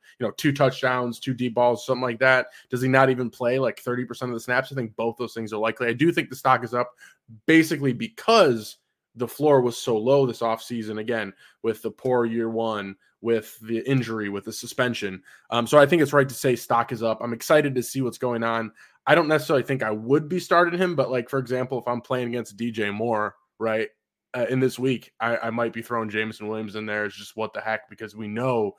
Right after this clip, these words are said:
his ability to, to get, like, a seventy-yard touchdown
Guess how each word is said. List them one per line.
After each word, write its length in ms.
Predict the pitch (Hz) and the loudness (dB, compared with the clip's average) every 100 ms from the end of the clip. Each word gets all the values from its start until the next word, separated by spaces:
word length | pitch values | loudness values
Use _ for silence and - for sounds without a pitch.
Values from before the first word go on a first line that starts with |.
| _ - _ | _ -20 _
his 160 | 120 | -6
ability 520 | 110 117 120 110 98 98 | -4 0 0 0 -4 -8
to, 300 | - 107 107 | -8 -6 -8
to 220 | - 117 104 | -8 -8 -6
get, 180 | 107 | -6
like, 160 | 107 101 | -8 -6
a 180 | 101 101 | -8 -8
seventy-yard 520 | - 131 113 110 107 | -2 0 0 -2 -2
touchdown 500 | 113 110 - 104 98 | -2 -4 -4 -4 -6